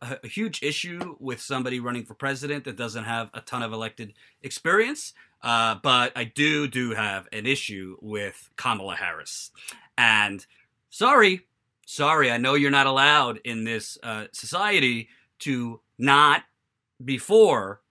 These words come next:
a, a woman who's also African American. I know it is literally not allowed.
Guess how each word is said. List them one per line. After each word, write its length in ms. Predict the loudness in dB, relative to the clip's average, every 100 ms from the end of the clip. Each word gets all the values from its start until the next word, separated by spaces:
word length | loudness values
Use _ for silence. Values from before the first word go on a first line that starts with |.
| _ _
a, 320 | -4 -2 -2
a 20 | -2
woman 540 | 2 4 4 2 0 -6
who's 260 | -8 -8 -6
also 400 | -4 -4 -4 -4
African 400 | -6 -6 -8 -2
American. 640 | 4 4 4 -2 -12 -12
I 120 | -10 -4
know 520 | 2 4 4 2 -2
it 160 | -4 -4
is 280 | -4 -8 -16 _ -20 -20 -20 _ _ _ _ _ _
literally 500 | 0 6 8 8 6
not 160 | 6 6
allowed. 500 | 8 10 8 4